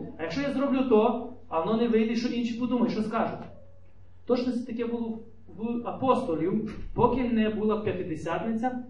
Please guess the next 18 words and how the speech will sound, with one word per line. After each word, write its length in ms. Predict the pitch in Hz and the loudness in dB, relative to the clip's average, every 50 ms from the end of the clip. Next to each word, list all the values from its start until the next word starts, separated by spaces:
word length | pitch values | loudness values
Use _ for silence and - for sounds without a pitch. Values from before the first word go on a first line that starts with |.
| - - | -14 -10
і 100 | - 185 | -6 -2
вони, 460 | 180 190 196 214 220 220 220 220 - - - - - - - | 0 2 4 6 6 6 6 4 0 -8 -12 -14 -18 -14 -10
їм 100 | 185 190 | -8 -6
вже 120 | 196 208 | -2 0
було 180 | 202 214 208 185 | 2 4 4 4
все 200 | - - - 196 | 4 4 4 6
одно, 220 | 190 190 185 180 | 6 6 6 4
хто 160 | 180 180 185 | 2 0 -2
що 120 | - 180 175 | -4 -4 -6
скаже, 300 | - - 208 214 214 - 170 | -6 -4 -4 -4 -4 -4 -6
вони 200 | 165 - 170 165 | -6 -6 -4 -4
вийшли 440 | 156 - 180 196 226 220 220 254 254 - - - - - - - | 0 4 6 6 6 6 2 2 0 -2 -4 -8 -14 -16 -12 -8
і 80 | 196 185 | -6 -2
почали 360 | 175 170 - 185 175 170 160 | -2 -2 -2 0 0 0 0
проповідувати. 600 | 160 - 156 151 151 151 147 - - - - - - - - - - - - - - - - - - - - - - - - - - - - - - - - | -2 -2 -4 -4 -4 -6 -6 -6 -8 -8 -10 -12 -16 -18 -18 -18 -18 -18 -18 -18 -18 -18 -18 -18 -18 -18 -18 -18 -18 -16 -16 -14 -14 -12 -10 -10 -10 -10 -8
Хто 200 | - - 320 320 | -4 0 0 2
з 60 | 262 | 4
вас 380 | 269 - - - - - - | 4 6 6 6 4 2 -4